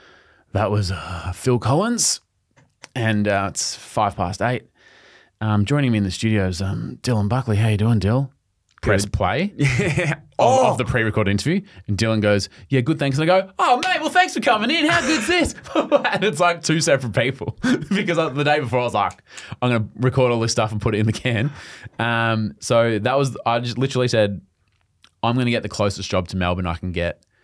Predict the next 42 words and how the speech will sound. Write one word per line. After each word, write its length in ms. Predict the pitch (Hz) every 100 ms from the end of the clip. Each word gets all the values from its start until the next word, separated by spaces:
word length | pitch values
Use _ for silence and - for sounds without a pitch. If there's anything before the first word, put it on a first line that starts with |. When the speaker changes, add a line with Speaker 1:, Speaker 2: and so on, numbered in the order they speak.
| _ _
Speaker 1:
So 160 | - 98
I 320 | 95 95 87 -
just 180 | 117 120
missed 180 | 127 120
out 140 | 110
on 100 | 110
Swan 280 | 101 113 110
Hill. 320 | 104 156 330 - _ _ _ _ _ _ 95
I 60 |
applied 280 | 98 110 110
for 80 | 101
Traralgon, 580 | - 95 95 175 233 392 403 _
T 140 | - 113
R 140 | 110
F 140 | 104
M, 180 | 123 247 -
didn't 240 | 117 107
get 160 | 104 135
it, 200 | 190 - -
but 160 | 98 98
I 80 |
did 160 | 95 107
get 160 | 104 -
Phuket, 360 | 107 98 101 -
and 80 |
I 20 | 90
was 120 | -
like, 140 | -
"Fuck." 380 | - - - - - 240 - 262 285 285 - 262 - - - 262
<laughs> 60 | - - _ - - - - _ - - - _ _ - 330 294 240 160 - -
And 120 | 156
because 220 | 156 175
you 100 | 180
kinda 160 | 156 175
like, 180 | 165 143
you 80 |
know, 120 | 160 143
like, 180 | 143
just 280 | 139 98 123
that 160 | 139 -
first 300 | 139 117 -
job, 320 | 123 113 95